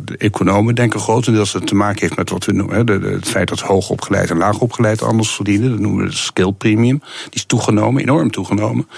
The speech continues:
Eh, ja, het meest structurele wat je kan doen is inzetten op zorgen dat er meer hoogopgeleiden komen.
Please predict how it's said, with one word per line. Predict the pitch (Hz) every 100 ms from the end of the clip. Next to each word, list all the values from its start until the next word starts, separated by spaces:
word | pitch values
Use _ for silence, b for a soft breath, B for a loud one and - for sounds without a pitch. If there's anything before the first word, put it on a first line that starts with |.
| B B B B B B -
Eh, | - 113
ja, | - -
het | - -
meest | 113 110 -
structurele | - 107 - 90 110 151 104
wat | 101
je | -
kan | - 85
doen | 101 113
is | 104
inzetten | - 127 104 85 - -
op | 110
zorgen | - 98 87
dat | 90 -
er | 92
meer | 107 98
hoogopgeleiden | 95 - 147 - 143 -
komen. | - - 101